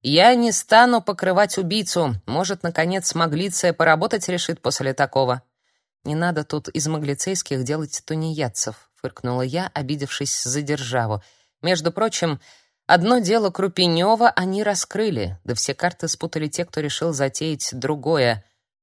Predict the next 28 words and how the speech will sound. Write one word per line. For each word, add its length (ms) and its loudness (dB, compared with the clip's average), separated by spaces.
Впрочем, 380 0
и 160 -6
к 120 -20
нему 440 -2
подступались 720 0
с 80 -4
разных 340 0
сторон, 560 -2
а 100 -2
сейчас 440 -2
так 180 -8
я 140 -2
вообще 320 -2
почти 480 -4
у 80 -6
цели. 440 -2
Злоумышленника 920 4
все 140 0
равно 240 6
станут 400 2
искать, 720 2
но 180 -2
мне 220 -2
хватит 420 -2
времени 420 -2
до 140 0
следующего 640 -2
вторника». 720 0